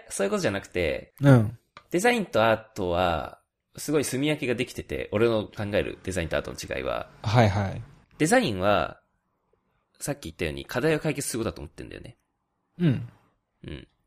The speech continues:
Speaker 2: わかる。
Speaker 1: そうそう。お客さんが抱えてる課題を、えー、とか困ったことを、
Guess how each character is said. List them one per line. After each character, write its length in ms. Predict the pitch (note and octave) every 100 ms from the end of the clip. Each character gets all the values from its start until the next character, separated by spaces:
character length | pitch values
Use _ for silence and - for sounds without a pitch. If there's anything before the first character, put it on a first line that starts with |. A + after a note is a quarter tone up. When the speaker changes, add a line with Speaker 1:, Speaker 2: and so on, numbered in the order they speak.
| _ -
Speaker 2:
わ 100 | A2+
か 120 | G#2
る。 160 | - - _
Speaker 1:
そ 220 | - -
う 40 | -
そ 280 | - - -
う。 40 |
お 40 |
客 140 | G#2+ -
さ 120 | C3
ん 80 | A#2+
が 100 | -
抱 220 | - F#2+
え 40 |
て 160 | - F2+
る 340 | F#2+ D#2+ C2 - _ _
課 120 | - E2
題 260 | F2+ E2+
を、 320 | G#2 D#2+ - _ _ _ _ _ _ _ _ -
え 480 | D#2+ D#2 D2+ B1+
ー、 60 | -
と 80 | -
か 80 | -
困 220 | G2 F#2
っ 140 | -
た 80 | -
こ 120 | -
と 140 | - D2
を、 400 | F2 D2+ -